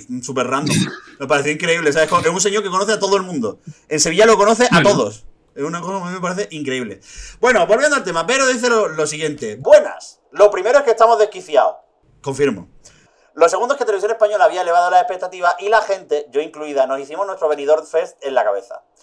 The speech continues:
Speaker 1: Con el ambiente que se generó tras el anuncio de los seleccionados, ¿en serio piensan que artistas de primer nivel se van a presentar? Pues no. Otra cosa importante, no se cobra y que tienen que despejar su agenda, aproximadamente seis meses, porque lo que tienen es promoción, por lo que a,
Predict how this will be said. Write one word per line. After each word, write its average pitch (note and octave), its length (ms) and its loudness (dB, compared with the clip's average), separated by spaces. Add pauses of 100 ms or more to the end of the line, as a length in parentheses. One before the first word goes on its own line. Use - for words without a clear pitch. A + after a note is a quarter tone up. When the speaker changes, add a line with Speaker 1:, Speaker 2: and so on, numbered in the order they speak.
(220)
Speaker 1:
Con D#3+ 160 6
el E3 60 8
ambiente G#3 280 2
que G#3 80 2
se G3+ 100 -10
generó G3 280 0
tras D#3 160 0
el C#3 60 -4
anuncio D3+ 260 -4
de F3+ 60 -8
los F3 140 -6
seleccionados, E3+ 600 -2
¿en D3+ 120 -2
serio F#3 220 -2
piensan G#3 300 -6
que G3+ 80 -4
artistas F#3+ 460 -2
de F#3 60 -10
primer F3 220 -14
nivel E3+ 240 -2
se F3 80 -6
van D#3+ 120 6
a D#3 60 6
presentar? D#3 520 2 (180)
Pues G#2 180 -12
no. F2+ 180 -18 (520)
Otra A#3 300 6
cosa A3+ 160 0
importante, D#3 520 -2
no G#3+ 140 4
se A3+ 160 0
cobra A3 220 4
y G3+ 60 -2
que E3+ 100 -14
tienen E3+ 320 -16
que E3 100 -4
despejar D3+ 400 2
su C3+ 220 -4
agenda, E3+ 420 0
aproximadamente C3+ 920 -8
seis D3+ 300 -6
meses, D#3+ 320 -4 (280)
porque E3 240 2
lo D#3+ 120 4
que D#3 100 -2
tienen F#3+ 320 -10
es G3+ 60 -4
promoción, C#3 460 -10 (200)
por C#3+ 140 0
lo C3+ 120 0
que C3 60 0
a, A#2+ 200 0